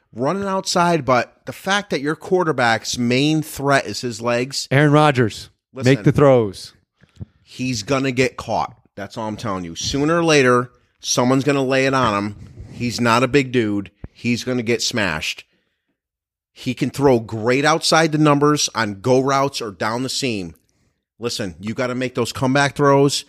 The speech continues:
Speaker 1: You gotta make those slant throws.
Speaker 2: And what happens when they don't have a lead?
Speaker 1: Right.
Speaker 2: We saw what Titans did.
Speaker 1: Total different statistics. And we saw what the Titans did on defense.
Speaker 2: Yeah.
Speaker 1: They took that running game away from the Titan-,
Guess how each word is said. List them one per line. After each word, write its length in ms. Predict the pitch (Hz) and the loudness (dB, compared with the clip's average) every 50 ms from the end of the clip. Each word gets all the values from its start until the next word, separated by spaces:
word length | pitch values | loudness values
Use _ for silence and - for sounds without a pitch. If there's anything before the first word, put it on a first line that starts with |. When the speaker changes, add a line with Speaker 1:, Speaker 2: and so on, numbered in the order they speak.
| _ _ - | _ _ -12
Speaker 1:
You 120 | 107 110 | -12 -8
gotta 220 | 92 131 120 120 120 | -6 -6 -6 -6 -6
make 180 | 123 120 - | -8 -10 -8
those 180 | - 107 101 - | -8 -10 -8 -8
slant 420 | - - - 131 139 135 135 - | -10 -10 -12 -14 -14 -14 -16 -18
throws. 440 | - 135 135 135 131 127 131 117 - | -18 -16 -14 -14 -14 -14 -16 -12 -8
Speaker 2:
And 100 | 123 117 | -4 0
what 80 | 123 127 | 2 2
happens 200 | 139 139 123 135 | 2 2 2 2
when 100 | 139 139 | 2 4
they 80 | 143 139 | 4 6
don't 140 | 139 139 | 6 6
have 100 | 139 135 | 4 4
a 40 | 127 | 4
lead? 380 | 127 127 139 135 127 110 87 80 _ _ _ _ _ | 4 4 4 4 4 0 -2 -10 _ _ _ _ _
Speaker 1:
Right. 320 | 98 113 147 170 165 120 _ _ _ _ _ _ _ _ _ _ _ _ _ _ _ - | _ -20 -20 -20 -20 -20 _ _ _ _ _ _ _ _ _ _ _ _ _ _ _ -10
Speaker 2:
We 60 | 120 | -6
saw 160 | 113 - 156 | 0 2 4
what 220 | 151 147 139 _ - | 4 4 2 _ 0
Titans 420 | 147 160 156 160 156 170 127 98 | 2 2 2 2 0 -4 -6 -2
did. 240 | 110 117 113 110 98 _ _ _ _ _ | 2 2 2 2 -2 _ _ _ _ _
Speaker 1:
Total 460 | - - - 151 175 196 196 190 185 | -20 -14 -10 -6 -4 -2 -2 -2 -2
different 380 | 165 185 180 170 - 180 160 - | 0 -2 -2 -2 -2 -6 -6 -6
statistics. 640 | - 131 117 - 160 147 139 - 135 113 - - - - | -8 -10 -4 2 2 2 2 2 -2 -2 -4 -6 -8 -6
And 320 | 170 190 202 175 139 120 | -4 -2 0 0 0 -2
we 100 | 120 135 | -4 -4
saw 240 | 127 - - 175 165 | -4 -2 0 0 2
what 100 | 170 160 | 2 0
the 60 | 127 120 | 0 -2
Titans 360 | - - 151 143 147 135 - | -2 0 0 2 2 0 0
did 100 | - 117 | 2 0
on 200 | 117 107 92 80 - - | 0 0 0 -4 -10 -8
defense. 600 | 123 135 123 - - 87 69 67 - - - - | -8 -6 -6 -6 -8 -8 -8 -8 -8 -8 -4 -2
Speaker 2:
Yeah. 200 | 113 107 104 92 87 _ _ _ _ _ _ _ _ _ _ _ _ _ _ | -2 -2 -2 -6 -12 _ _ _ _ _ _ _ _ _ _ _ _ _ _
Speaker 1:
They 260 | - 117 117 107 _ _ _ - | -6 -6 -6 -6 _ _ _ 0
took 520 | - - - - 170 - - - - - - _ _ _ _ - | 2 2 4 4 0 -2 -4 -12 -14 -14 -14 _ _ _ _ -16
that 420 | 98 98 95 131 135 147 151 - _ - | -12 -6 -2 0 0 0 0 -2 _ -14
running 440 | - 107 110 127 147 156 156 147 127 | -8 -4 -2 0 2 2 2 2 2
game 240 | 123 123 120 117 | 2 2 0 2
away 200 | 113 110 120 120 | 2 2 4 2
from 160 | 123 - 123 113 | 2 0 -2 -6
the 60 | 101 | -6
Titan-, 460 | - - 120 110 104 - - 95 92 | -4 -4 -4 -4 -4 -8 -10 -14 -12